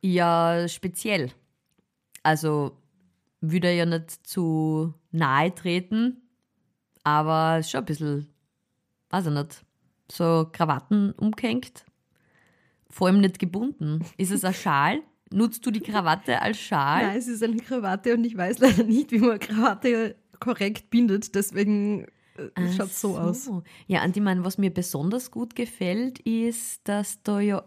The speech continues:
Speaker 1: ein Party-Elch auf der Krawatte
Speaker 2: Ja.
Speaker 1: ist.
Speaker 2: Weißt du, was es ist?
Speaker 1: Was
Speaker 2: Es
Speaker 1: denn?
Speaker 2: ist ein Rentier.
Speaker 1: Ein Rentier?
Speaker 2: Es ist eine Weihnachtskrawatte.
Speaker 1: Ach so, ein
Speaker 2: Und jetzt
Speaker 1: Rentier.
Speaker 2: kommt's.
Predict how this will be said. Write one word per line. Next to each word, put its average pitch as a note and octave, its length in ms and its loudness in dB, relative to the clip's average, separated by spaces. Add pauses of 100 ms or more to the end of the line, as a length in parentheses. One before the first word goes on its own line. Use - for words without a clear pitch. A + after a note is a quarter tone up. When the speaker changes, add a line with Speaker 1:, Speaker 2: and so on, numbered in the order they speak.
(100)
Speaker 1:
ein F3 280 0 (120)
Party-Elch - 1200 -4
auf - 220 -4
der E3 140 -6
Krawatte E3 600 -6
Speaker 2:
Ja. F#3+ 240 0
Speaker 1:
ist. - 380 -10
Speaker 2:
Weißt G3+ 260 -2
du, A3 40 0
was A3 60 0
es A#3 220 -2
ist? A3+ 420 -2
Speaker 1:
Was D#3+ 280 -2
Speaker 2:
Es F#3 100 -2
Speaker 1:
denn? F#3 60 0
Speaker 2:
ist F#3+ 120 -2
ein F#3+ 120 2
Rentier. F#3+ 920 0 (560)
Speaker 1:
Ein F3+ 140 -2
Rentier? F#3 600 -4
Speaker 2:
Es D#3 140 0
ist G#3 140 -4
eine G#3 100 0
Weihnachtskrawatte. F#3 1000 -2
Speaker 1:
Ach A#3+ 40 2
so, A#3 520 -4
ein G#3+ 120 -4
Speaker 2:
Und G#3 140 2
jetzt G#3 340 0
Speaker 1:
Rentier. E3+ 160 -6
Speaker 2:
kommt's. - 520 -2